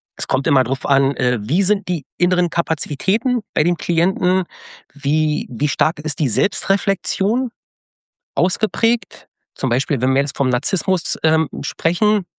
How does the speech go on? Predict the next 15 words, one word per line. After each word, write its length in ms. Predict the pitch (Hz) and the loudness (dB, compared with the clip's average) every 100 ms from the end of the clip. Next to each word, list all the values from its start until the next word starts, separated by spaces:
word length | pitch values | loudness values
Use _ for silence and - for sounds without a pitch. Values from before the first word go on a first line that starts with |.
| _ - | _ -16
was 160 | - | -6
ja 80 | - | -4
aus 100 | 110 | -2
der 100 | 120 | -2
griechischen 500 | 113 143 139 - 143 | -2 0 0 0 0
Mythologie 500 | 135 135 123 117 185 | 2 0 0 0 0
kommt, 440 | - 196 202 - - | 2 0 0 -4 -2
Narzis, 680 | 113 147 - 226 226 - - - - - | 2 2 2 -2 -2 -6 -14 -20 -12 -4
der 140 | 127 120 | -2 0
so 120 | 147 | -2
verliebt 440 | - 135 208 - | 0 2 2 0
war 100 | 135 | -2
in 60 | 135 | 0
seinem 120 | 135 | -2
Spiegelbild 720 | - 196 214 156 120 175 226 | -2 0 2 0 0 -2 -4